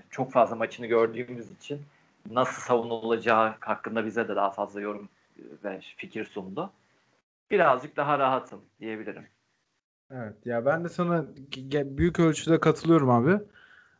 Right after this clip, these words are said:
Speaker 2: Yani Beşiktaş hakkında şöyle bir değişiklik var. Bugün son iki maçtaki o akışkan hücum futbolunu oynatan sistemlerden, sistemin yapı taşı olan Gökhan Töre maalesef yerini Larin'e bırakacak. Yani on beş gol atmış bir oyuncunun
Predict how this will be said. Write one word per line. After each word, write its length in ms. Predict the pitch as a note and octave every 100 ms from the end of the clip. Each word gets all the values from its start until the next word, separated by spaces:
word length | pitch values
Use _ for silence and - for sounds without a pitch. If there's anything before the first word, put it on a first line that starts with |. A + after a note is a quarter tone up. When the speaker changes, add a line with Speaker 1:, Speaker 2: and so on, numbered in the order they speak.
| -
Speaker 2:
Yani 440 | A#2+ C3+ D3 C#3 C3+ -
Beşiktaş 540 | B2+ C3 - E3 D#3
hakkında 380 | E3 - E3+ F3+
şöyle 380 | - F3 E3+ E3+
bir 80 |
değişiklik 520 | D3 C3+ - - - C#3+
var. 240 | F3+ D#3
Bugün 420 | C3+ - E3+ E3+ -
son 280 | - D#3 D#3
iki 180 | D#3
maçtaki 500 | E3+ D#3+ D#3 D3 D3+
o 200 | D#3 D#3 - _ C#3+ -
akışkan 460 | C3+ C3 E3 - E3+
hücum 260 | E3 D#3 E3
futbolunu 460 | - - D#3 D#3
oynatan 440 | D3+ D3+ D3 D#3 D#3
sistemlerden, 960 | - - - D#3 D#3 D3+ C#3 D3+ D3+ - _ _
sistemin 500 | - - - D3+ D3
yapı 280 | D3 C#3+ -
taşı 280 | - D#3 D#3
olan 260 | C#3+ C#3+ C#3
Gökhan 340 | C#3+ D#3 D3+
Töre 340 | D#3+ D#3+ A3 A#3 _ _ _ _ -
maalesef 400 | D#3 E3+ F3 D#3+
yerini 280 | E3+ F3
Larin'e 320 | E3 F3 E3+ C#3+
bırakacak. 680 | B2 A#2+ C3 F#3 G3+ -
Yani 300 | C3+ B2+ C3
on 280 | A#2+ C#3+ E3+
beş 160 | E3+ -
gol 160 | E3
atmış 380 | D#3+ E3 E3+ -
bir 60 | D#3+
oyuncunun 520 | D#3+ D3+ D#3+ D#3+